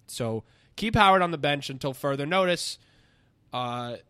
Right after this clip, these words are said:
trade talks are looming, so if he ends up getting traded, I don't, I don't think, he's obviously not worth the drop because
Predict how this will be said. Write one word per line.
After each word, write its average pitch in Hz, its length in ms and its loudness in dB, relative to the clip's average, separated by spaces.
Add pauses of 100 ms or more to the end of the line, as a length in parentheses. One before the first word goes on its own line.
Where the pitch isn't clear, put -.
(120)
trade 175 360 -2
talks 165 340 0
are 156 100 -4
looming, 156 640 -6
so 120 280 -8
if 117 220 -12
he 131 120 -6
ends 160 240 -6
up 156 80 -8
getting 147 240 -6
traded, 180 480 -2
I 202 80 6
don't, 226 140 0
I 202 40 2
don't 202 160 0
think, 185 280 -6 (240)
he's 165 220 -10
obviously 147 340 -8
not 127 160 -10
worth 120 180 -12
the 107 60 -16
drop 123 480 -6
because 113 420 -14